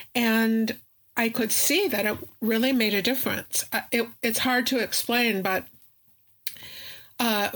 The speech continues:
when I received, there's a ceremony that, where you receive what they call the warriors. The warriors are Elegua, Ogun, and Ochosi. And when I received these warriors, um, I was having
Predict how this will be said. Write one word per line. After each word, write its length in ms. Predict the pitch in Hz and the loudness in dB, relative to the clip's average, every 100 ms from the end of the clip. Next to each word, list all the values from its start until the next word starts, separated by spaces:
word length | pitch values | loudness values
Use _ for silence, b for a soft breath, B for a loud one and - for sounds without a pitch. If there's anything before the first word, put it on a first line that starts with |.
| - | 0
when 140 | 254 | 2
I 80 | 240 | 2
received, 580 | 233 220 - 247 226 - | 2 2 2 2 0 -4
there's 300 | 254 233 220 | -4 0 0
a 60 | 214 | 2
ceremony 680 | - 233 233 226 208 202 190 | 2 2 2 0 2 0 0
that, 200 | 208 - - - | -2 -6 -18 -6
where 120 | 233 | 0
you 100 | 226 | 0
receive 400 | 214 208 - 220 | 2 0 0 0
what 100 | 220 | 0
they 80 | 214 | -2
call 220 | - 208 | -2 -2
the 100 | 190 | -2
warriors. 760 | 180 185 208 214 190 165 - - B B B B | -2 -2 0 0 -2 -2 -2 -4 B B B B
The 100 | 220 | -4
warriors 520 | 202 233 254 254 247 | -2 0 2 2 0
are 420 | 208 202 196 202 - | 0 0 0 -2 -2
Elegua, 600 | 220 208 196 202 226 302 - _ _ _ _ _ _ _ _ _ _ - | 0 0 0 0 0 -2 -8 _ _ _ _ _ _ _ _ _ _ -4
Ogun, 580 | 220 220 269 277 294 320 - _ _ - | -2 0 0 0 -2 -6 -12 _ _ -4
and 140 | 214 | -2
Ochosi. 720 | 196 - 233 214 - 190 220 - B B B B B | -2 0 0 2 0 -2 -6 -14 B B B B B
And 480 | 226 226 214 208 214 - _ - - | 0 2 2 0 -2 -8 _ -12 -2
when 180 | 247 247 | 0 2
I 60 | |
received 480 | 226 220 - 285 339 | 2 2 2 0 2
these 240 | 330 302 | 0 0
warriors, 680 | 247 240 262 220 190 - - - | 0 2 2 2 0 -2 -4 -4
um, 380 | 220 196 220 - - | -2 -2 -6 -8 -4
I 100 | 226 | 0
was 180 | 220 220 | 0 0
having 600 | 220 214 233 226 220 | 0 0 2 2 0